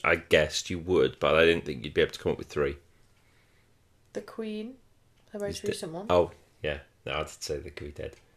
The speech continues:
Speaker 2: Again, just to gauge how she was, who she was. Is she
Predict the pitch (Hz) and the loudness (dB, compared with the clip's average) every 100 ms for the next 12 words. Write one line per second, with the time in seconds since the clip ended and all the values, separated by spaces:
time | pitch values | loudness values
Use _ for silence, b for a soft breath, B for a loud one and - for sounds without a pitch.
0 | _ _ 247 277 214 196 214 - 208 202 | _ _ -4 0 0 -2 -8 -6 -8 -6
1 | 190 185 - 185 185 - 190 175 - 185 | -6 -8 -8 -8 -8 -10 -8 -8 -8 -10
2 | 185 185 175 180 175 - _ _ _ _ | -10 -8 -6 -8 -12 -18 _ _ _ _
3 | _ _ _ _ _ _ _ _ - 208 | _ _ _ _ _ _ _ _ -12 -8
4 | - 196 - | -6 -6 -8